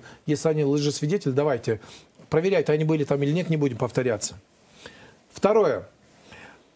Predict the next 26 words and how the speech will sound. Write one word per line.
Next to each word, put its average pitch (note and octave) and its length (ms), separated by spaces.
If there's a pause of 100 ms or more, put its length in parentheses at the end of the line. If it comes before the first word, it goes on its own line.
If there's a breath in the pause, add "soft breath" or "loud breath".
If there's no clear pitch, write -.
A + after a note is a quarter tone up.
(160)
Вы E3+ 160
же F#3+ 60
знаете, F#3 340
когда F3 380
я E3+ 200
им E3+ 120
отказал E3 400
в D3+ 80
августе C#3 460
правоохранительным D#3+ 680
органам C3 360
и D3 60
определённым D3+ 560
лиц, D#3+ 360 (440 loud breath)
что C#3+ 840
я D3+ 160
не E3 160
должен E3 440
лезть E3 440 (420 soft breath)
и E3+ 380
ссылаться E3 440
на D3+ 120
те D#3 120
документы, D3+ 460
которые D3 420
недоследованы, D3 800